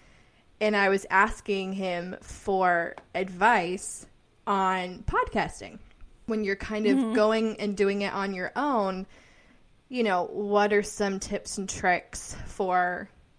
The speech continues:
Speaker 1: planning content? Like, obviously not every week of the year is going to be jam-packed and, like, this is what October is gonna be and this is what August, yada, yada. But just kind of, like, how do you keep your thoughts together and fresh and all of that stuff? But anyway, I started the email by saying,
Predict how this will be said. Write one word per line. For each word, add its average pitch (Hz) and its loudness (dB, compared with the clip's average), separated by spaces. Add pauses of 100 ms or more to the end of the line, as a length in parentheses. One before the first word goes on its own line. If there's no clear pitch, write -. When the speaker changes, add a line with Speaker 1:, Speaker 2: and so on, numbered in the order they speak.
Speaker 1:
planning 180 -2
content? 294 -4
Like, 180 -4
obviously 202 -2
not 196 -2
every 196 -2
week 196 -4
of 185 -2
the 185 -4
year 170 -4
is 175 -8
going 170 -10
to - -16
be 170 -8
jam-packed 170 -4
and, - -10
like, - -14
this 180 -6
is 175 -6
what 170 -6
October 202 -2
is 208 0
gonna 262 4
be 196 -4
and 147 -12
this 156 -12
is 170 -14
what - -6
August, 208 2
yada, 156 0
yada. 190 4 (580)
But 214 -4
just 220 -2
kind 220 2
of, 202 4
like, 196 2
how 202 0
do 196 -4
you 185 -10
keep - -12
your 165 -4
thoughts - -4 (1160)
together 165 0
and 151 -8
fresh 170 -2
and 143 -10
all 131 -2
of - -8
that - -6
stuff? - -8
But 226 6
anyway, 269 6
I 196 4
started 226 2
the 226 -6
email 254 4
by 190 4
saying, 190 -2